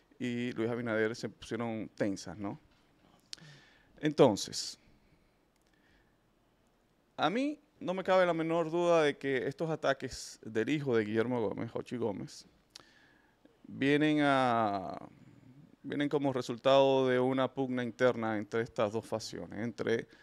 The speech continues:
Guillermo Gómez y Luis Abinader. Guillermo Gómez aparentemente, con, con su hijo, quiere algo que el presidente no le ha dado. <clears throat> Eso, eso, eso está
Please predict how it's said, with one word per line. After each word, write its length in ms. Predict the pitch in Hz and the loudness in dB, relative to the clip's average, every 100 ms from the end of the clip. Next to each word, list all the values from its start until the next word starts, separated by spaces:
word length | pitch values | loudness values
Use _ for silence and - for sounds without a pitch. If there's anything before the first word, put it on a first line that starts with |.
| - _ - | -20 _ -10
Guillermo 400 | 107 127 120 113 | -2 0 0 2
Gómez 380 | 135 135 123 | 4 4 2
y 20 | 117 | 2
Luis 140 | 120 | 0
Abinader. 420 | 117 104 90 92 | -2 -6 -8 -8
Guillermo 360 | - 165 160 151 | -6 -4 -2 0
Gómez 220 | 147 143 | 0 0
aparentemente, 800 | 127 123 117 117 120 - 120 - - _ _ _ _ _ - - | -2 -4 -4 -6 -6 -6 -6 -8 -20 _ _ _ _ _ -20 -12
con, 200 | 95 80 - - | -10 -10 -14 -12
con 160 | 98 | -10
su 160 | 90 107 | -6 -6
hijo, 300 | 117 127 - _ - | -4 -6 -6 _ -6
quiere 240 | 147 147 | 2 6
algo 300 | 143 135 123 | 8 8 4
que 80 | 117 | -4
el 60 | 113 | -6
presidente 400 | 113 131 135 127 | -6 -4 -4 -4
no 100 | 120 | -4
le 80 | |
ha 80 | 95 | -4
dado. 280 | 85 62 64 - | -6 -12 -16 -12
<clears throat> 920 | 156 - 113 98 85 - _ _ _ | -12 -10 -14 -16 -20 -20 _ _ _
Eso, 320 | 123 127 117 - _ _ _ _ _ - - | -14 -8 -8 -8 _ _ _ _ _ -20 -14
eso, 580 | 107 127 110 95 - - _ | -6 -2 0 -2 -8 -18 _
eso 160 | - - | -14 -14
está 480 | - 117 107 101 | -2 0 0 -2